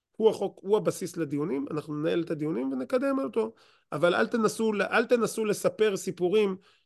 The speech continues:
כאילו אתם דואגים לשוויון בנטל ואנחנו בעד המשתמטים. אתם, אתם חשבתם שזו הדרך הנכונה, אתם הצעתם פתרון לעשרים וחמש שנה." אגב, זה כך שהם הציגו את החוק אז, הם אמרו שזה חוק שיספיק לעשרים וחמש שנה. עכשיו, אחת מהשתיים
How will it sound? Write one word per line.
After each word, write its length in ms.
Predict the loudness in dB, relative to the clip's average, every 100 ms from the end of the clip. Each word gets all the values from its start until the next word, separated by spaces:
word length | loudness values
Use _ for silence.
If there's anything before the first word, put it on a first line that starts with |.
| _
כאילו 240 | 6 8
אתם 260 | 6 4 2
דואגים 280 | 4 4 0
לשוויון 440 | 0 0 0 2
בנטל 500 | 2 2 0 0 -2
ואנחנו 460 | -2 0 -2 -2 0
בעד 200 | 2 2
המשתמטים. 640 | 0 -2 -4 -4 -4 -6 -8 _ _ _ -12
אתם, 440 | 2 6 6 2 -4 _ _ _ _ _ -12
אתם 380 | -2 2 4 2 -4
חשבתם 440 | -6 0 0 0 -2
שזו 240 | 0 2
הדרך 320 | 2 2 0
הנכונה, 380 | -2 -2 -4 -4 -2 -2
אתם 140 | 0
הצעתם 340 | 0 0 0 -2
פתרון 440 | -2 0 0 2
לעשרים 380 | 0 -2 -2 0
וחמש 300 | 0 0 -2
שנה." 260 | 0 0 2
אגב, 160 | 0 -2 -12 _
זה 80 | 0 0
כך 180 | 0 -2
שהם 180 | -2 -2
הציגו 320 | -2 -2 -2
את 100 | 0
החוק 380 | 0 2 2 2
אז, 220 | 0 0 _ _ -4
הם 160 | 2
אמרו 320 | 2 4 2 0 -10
שזה 280 | 0 2 2
חוק 240 | 4 2
שיספיק 460 | 4 4 4 0 -2
לעשרים 360 | 0 2 4 4
וחמש 240 | 0 -2
שנה. 200 | -2 -2
עכשיו, 260 | 0 0 0
אחת 240 | -2 4
מהשתיים 460 | 4 4 2 2